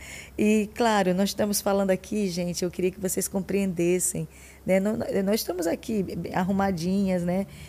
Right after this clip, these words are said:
E, e, e uma maquiagem, eu, eu gosto de maquiagem, eu gosto de tudo isso, mas, é, é, quando você vive só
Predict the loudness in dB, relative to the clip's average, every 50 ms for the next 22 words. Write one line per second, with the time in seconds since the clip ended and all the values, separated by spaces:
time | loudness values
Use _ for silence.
0 | -18 -12 -2 0 2 2 2 0 0 -2 -2 -2 -2 -2 -4 -4 -4 -4 -4 -4
1 | -6 -8 -12 -16 -12 -4 -2 -2 -2 -2 -4 -6 -4 -4 -2 0 0 2 0 0
2 | -2 -2 0 0 2 2 2 2 0 0 0 0 0 2 2 0 0 -2 -2 0
3 | 2 4 4 4 2 -2 -6 -6 -6 -6 -4 -2 -2 -2 0 0 0 -2 -2 -2
4 | -2 0 0 0 0 2 0 0 0 -2 -6 -6 -6 -8 -6 -6 -6 -4 0 2
5 | 2 2 2 0 -4 -8 -16 -20 -20 -20 -20 -14 -4 0 2 2 2 2 0 0
6 | -4 -4 -4 -2 -2 -2 0 0 -2 0 -2 -4 -6 -8 -4 -2 0 0 0 0
7 | -2 -2 -4 -4 -2 -4 -4 -4 -4 -4 -4 -4 -2 -2 0 0 0 -2 -4